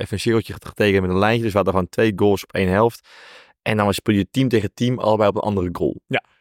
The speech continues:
Speaker 1: En dan, eh, was het gewoon, eh, een paas, paas en dan afronden vanaf kopcirkel.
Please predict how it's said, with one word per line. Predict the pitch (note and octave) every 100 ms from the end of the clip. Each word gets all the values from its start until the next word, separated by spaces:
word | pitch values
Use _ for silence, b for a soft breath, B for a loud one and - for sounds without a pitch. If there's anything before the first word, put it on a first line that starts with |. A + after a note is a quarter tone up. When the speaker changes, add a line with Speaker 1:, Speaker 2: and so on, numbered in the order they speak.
| _ _ _ _
Speaker 1:
En | A2+ G#2+ G#2+ -
dan, | G#2 G#2 G2+ G2+ - _
eh, | - G2
was | G2 A2
het | A#2+
gewoon, | - G#2 G2+ G2
eh, | - G2 F#2 C#2
een | F#2
paas, | F#2 A2 A2+
paas | - A2 G#2 G#2 -
en | -
dan | G2
afronden | - G#2 F2+ F#2+ F#2+ F#2
vanaf | - F#2
kopcirkel. | - F#2 - G2 F2+ E2+